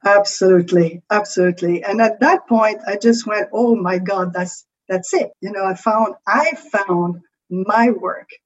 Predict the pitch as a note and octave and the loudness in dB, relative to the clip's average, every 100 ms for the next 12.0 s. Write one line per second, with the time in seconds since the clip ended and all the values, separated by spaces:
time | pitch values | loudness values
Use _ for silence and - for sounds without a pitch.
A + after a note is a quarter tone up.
0 | - F3+ F#3+ G3+ F3 E3 - - G3+ - | -12 -6 -4 -6 -8 -10 -8 -4 -2 -2
1 | - - - - - - A#3+ G#3 - F#4 | -6 -14 -20 -20 -16 0 2 2 2 0
2 | G#4 B3+ A#3+ B3 D4 - - _ _ - | 0 2 4 2 0 -6 -18 _ _ 0
3 | B3 A#3 - B3+ D4 F4 F#4 D#4+ D4+ A#3 | 2 2 0 -2 2 4 2 2 -2 2
4 | C4 A3+ - G3+ G#3 F#3 - C#4 C#4 C4 | 2 2 -2 -2 -2 -2 -4 -4 0 2
5 | B3 A#3+ - A#3 - A#3+ A3+ F#3 F3+ F#3+ | 2 0 -4 -6 0 2 2 2 -2 -2
6 | C4 - _ _ _ _ F3+ F#3 C4 - | -4 -6 _ _ _ _ -4 0 0 0
7 | C#4 C4+ B3 A3+ C4+ C4 - - F#4+ G#4 | 0 0 2 2 2 0 -6 0 0 2
8 | F4 D#4+ D#4+ C#4+ D4+ F4+ - - - - | 0 0 2 2 2 -2 -2 -6 -18 -20
9 | _ _ - - D#4+ D4+ C#4+ D4 D4+ C#4+ | _ _ -16 -2 4 6 6 6 6 6
10 | D#4 F4 A#3 C#4 D4 D4+ D4 C4+ C4+ C4+ | 6 4 4 6 8 6 4 4 8 6
11 | - A#3 C4 C4 A#3 G#3 D4 D#4 C4 | 6 4 8 8 6 4 2 4 2